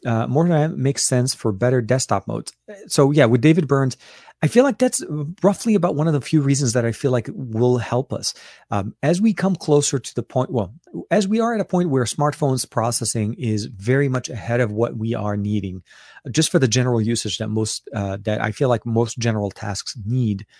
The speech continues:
Um, I think, yes, we're way above what it needs. I think moving into mobile computing,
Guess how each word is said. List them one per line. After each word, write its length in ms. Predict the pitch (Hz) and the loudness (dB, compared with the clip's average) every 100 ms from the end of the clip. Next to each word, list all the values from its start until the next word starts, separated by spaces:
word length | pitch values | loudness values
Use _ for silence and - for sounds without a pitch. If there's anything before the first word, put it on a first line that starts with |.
| - - - - | -20 -20 -12 -6
Um, 180 | 101 - | -6 -4
I 100 | 117 | -2
think, 180 | 170 - | -4 0
yes, 320 | 170 123 - | 0 0 0
we're 140 | 123 | 2
way 180 | 113 139 | 4 6
above 300 | 127 104 110 | 6 4 2
what 140 | 104 98 | 2 -2
it 80 | |
needs. 260 | 110 107 - - - _ | -8 -10 -12 -20 -20 _
I 60 | 113 | -2
think 220 | 160 135 | 0 0
moving 360 | 127 147 160 143 | 2 2 2 -2
into 220 | 147 127 | -2 0
mobile 280 | 117 123 127 | 0 2 0
computing, 640 | 110 104 156 160 107 | -2 -2 2 2 0